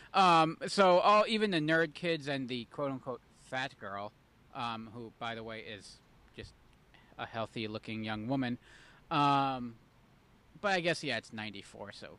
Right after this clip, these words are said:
she's considered obese back then. Um, uh, yeah, everyone in the movie finds love at the end over the course of, like, a week. So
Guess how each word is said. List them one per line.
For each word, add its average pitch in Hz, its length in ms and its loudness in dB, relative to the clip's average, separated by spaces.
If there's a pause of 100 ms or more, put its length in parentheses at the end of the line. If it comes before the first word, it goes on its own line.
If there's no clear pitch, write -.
(160)
she's - 260 -18
considered - 460 -12
obese 113 360 -6
back 113 280 -4
then. 120 240 0 (480)
Um, 127 640 2 (1400)
uh, 110 540 -6 (640)
yeah, 180 200 -2 (100)
everyone 208 680 -4 (100)
in 175 180 -8
the 160 100 -4
movie 160 320 -4
finds 143 540 -6
love 135 320 -8
at 123 340 -10
the 123 180 -12
end 117 360 -10 (160)
over 117 180 -14
the 110 80 -8
course 120 400 -8
of, 107 80 -10
like, 113 220 -8
a 123 80 -8
week. 120 400 -4 (480)
So 113 540 -4